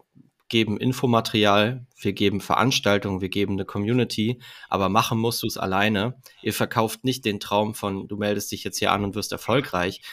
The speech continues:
Ihr seid quasi nur ein Inkubator. Je, umso mehr du reingibst, desto mehr bekommst du raus. Wenn du null reingibst, passiert gar nichts, du wirst scheitern wahrscheinlich.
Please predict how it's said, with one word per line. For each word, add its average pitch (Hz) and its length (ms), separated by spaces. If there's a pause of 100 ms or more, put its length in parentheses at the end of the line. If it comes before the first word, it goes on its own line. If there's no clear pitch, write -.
(140)
Ihr 113 120
seid 110 180
quasi 107 320
nur 101 180
ein 95 120
Inkubator. 98 640
Je, 92 180 (120)
umso 98 240
mehr 101 160
du 101 80
reingibst, 104 580
desto 98 180
mehr 101 160
bekommst 101 360
du 107 40
raus. 101 320
Wenn 98 120
du 98 80
null 101 220
reingibst, 107 540 (360)
passiert 101 320
gar 101 180
nichts, 95 220
du 104 80
wirst 104 260
scheitern 92 420
wahrscheinlich. 87 540